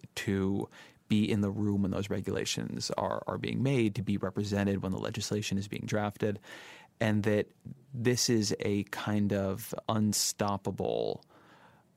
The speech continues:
trend as long as you're gonna have a continuously growing government. It just leads to a kind of a crony capitalism where, you know, there's this huge incumbency advantage.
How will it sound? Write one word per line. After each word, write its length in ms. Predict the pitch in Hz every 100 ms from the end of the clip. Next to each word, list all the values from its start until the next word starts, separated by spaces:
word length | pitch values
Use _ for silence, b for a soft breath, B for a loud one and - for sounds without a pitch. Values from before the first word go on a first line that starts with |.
| _ _ 220 - _ -
trend 560 | - 131 117 104 101
as 160 | - 104
long 120 | 107
as 60 | 104
you're 80 |
gonna 140 | 107 104
have 240 | 101 104
a 140 | 95 104
continuously 420 | 107 101 101 -
growing 160 | 110
government. 340 | 113 156 113 104
It 40 |
just 200 | 107 -
leads 160 | 110 95
to 140 | 104
a 20 |
kind 300 | 95 - 107
of 80 | 104
a 40 | -
crony 400 | - 104 98 98
capitalism 840 | - - 98 95 - - - - -
where, 400 | - 107 107 110
you 160 | 110 110
know, 80 |
there's 200 | 101 107
this 100 | 98
huge 400 | - - 101 98
incumbency 560 | 95 - 101 98 98 110
advantage. 560 | 104 101 113 - -